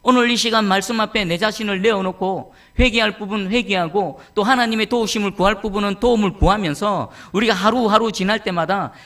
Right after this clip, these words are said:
생육, 번성, 충만, 그리고 여러분들의 모든 환경을 다스리는 그 사람에게 주시는 그 하나님의 복이 회복되어지기를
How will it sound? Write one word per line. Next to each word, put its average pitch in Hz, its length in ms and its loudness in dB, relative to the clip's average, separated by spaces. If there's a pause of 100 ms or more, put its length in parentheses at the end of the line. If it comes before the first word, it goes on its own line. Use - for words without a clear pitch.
생육, 254 540 2
번성, 202 460 0
충만, 202 540 -2 (180)
그리고 226 220 4
여러분들의 233 400 2
모든 226 280 0
환경을 202 400 0
다스리는 175 640 -4 (260)
그 285 320 2
사람에게 247 560 0
주시는 220 460 -2 (180)
그 233 100 2
하나님의 226 480 2
복이 226 460 0 (160)
회복되어지기를 180 960 0